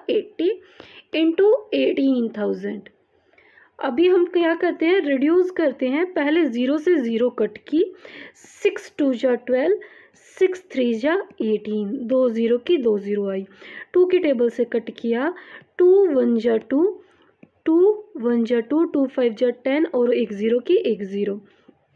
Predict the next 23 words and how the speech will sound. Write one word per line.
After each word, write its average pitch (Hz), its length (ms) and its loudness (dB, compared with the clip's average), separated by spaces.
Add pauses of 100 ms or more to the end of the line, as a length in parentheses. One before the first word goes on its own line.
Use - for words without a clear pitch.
(380)
वन 311 340 -2
फिफ्टी 381 560 -2
को 427 260 2
मल्टीप्लाई 302 640 0
करेंगे 302 480 0
हंड्रेड 226 500 -4
से, 370 240 -2
वन 233 300 -4
फिफ्टी - 540 -6
as 226 200 -2
it 240 220 -6
is, 381 200 2 (420)
हंड्रेड 269 280 0
में 294 160 2
दो 254 160 2
ज़ीरो 269 300 0
आती 254 240 0
है 349 60 0
तो 381 120 0
दो 233 220 0
ज़ीरो, 202 280 -10 (360)
फ़िफ़्टीन 294 520 -2
थाउजेंड 247 560 -2